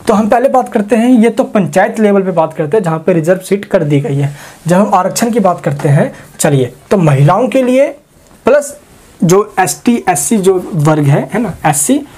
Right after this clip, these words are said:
और जो एसटी class है, उनके लिए एक तिहाई सीटें जो है, वो आरक्षित है। ये संविधान का जो article है टू फ़ोर्टी थ्री डी,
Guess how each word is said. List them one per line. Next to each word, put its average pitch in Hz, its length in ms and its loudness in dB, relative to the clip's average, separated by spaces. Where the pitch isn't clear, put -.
और 170 60 2
जो 202 200 2
एसटी 254 280 -2
class 131 300 -4
है, 143 100 -12
उनके 262 280 2
लिए 269 400 2
एक 262 200 2
तिहाई 202 380 -2
सीटें 190 380 -2
जो 165 100 -2
है, 160 280 -2
वो 196 80 4
आरक्षित 160 640 -2
है। - 260 -18
ये 262 80 2
संविधान 220 540 0
का 254 120 0
जो 226 140 2
article 196 520 0
है 214 60 0
टू 220 200 -2
फ़ोर्टी 180 320 -2
थ्री 180 500 0
डी, 160 300 2